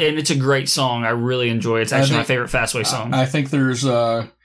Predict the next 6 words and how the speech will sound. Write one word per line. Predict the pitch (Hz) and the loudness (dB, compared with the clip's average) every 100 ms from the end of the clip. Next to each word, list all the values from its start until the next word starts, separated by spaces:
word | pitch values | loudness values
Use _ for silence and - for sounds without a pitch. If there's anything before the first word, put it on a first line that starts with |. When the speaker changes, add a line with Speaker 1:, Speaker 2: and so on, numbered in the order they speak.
| _ _ _ _ _ _ _ _ _ _ _ _ _ _ _ _ _ _ _ _ _ _ _ _ _ - - - - - | _ _ _ _ _ _ _ _ _ _ _ _ _ _ _ _ _ _ _ _ _ _ _ _ _ -20 -20 -20 -6 -2
Speaker 1:
I | 202 | 0
would, | 233 190 - | 0 -4 -2
I'd | 196 226 208 | -2 -2 -2
give | 190 226 220 | 0 0 2
it | 214 185 | -2 -2
probably, | 202 185 185 180 175 175 170 151 | -2 0 -2 -2 -2 -2 -6 -10